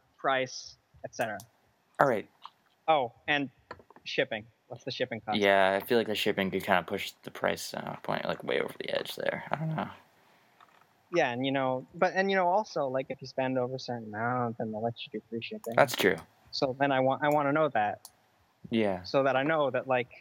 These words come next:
Speaker 1: if the charger is fifty bucks, but I have to spend a hundred bucks to get free shipping, then I'll, like, order,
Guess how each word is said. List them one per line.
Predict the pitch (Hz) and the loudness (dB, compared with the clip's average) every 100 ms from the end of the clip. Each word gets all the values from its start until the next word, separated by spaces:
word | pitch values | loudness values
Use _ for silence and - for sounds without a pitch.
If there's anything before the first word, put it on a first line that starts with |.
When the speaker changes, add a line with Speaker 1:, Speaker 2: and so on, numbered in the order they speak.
| _ _ - | _ _ -6
Speaker 1:
if | 127 - | -6 -4
the | 131 | -2
charger | 156 147 143 131 | 2 2 0 -4
is | - | 0
fifty | 165 151 147 | 0 0 -2
bucks, | 127 127 - - | -2 -2 -4 -4
but | 120 | 0
I | |
have | 131 - | 0 -2
to | |
spend | - 147 127 | -4 -2 -2
a | |
hundred | 117 165 165 131 | 0 0 0 0
bucks | - - | -2 -4
to | - | -2
get | 131 123 | -2 -2
free | 131 120 | -6 -2
shipping, | 143 151 131 117 113 | 0 2 2 0 -2
then | 113 | -2
I'll, | 110 110 | -2 0
like, | 113 104 - _ - _ _ _ _ | 0 -2 -6 _ -20 _ _ _ _
order, | - 127 127 120 | 2 4 2 0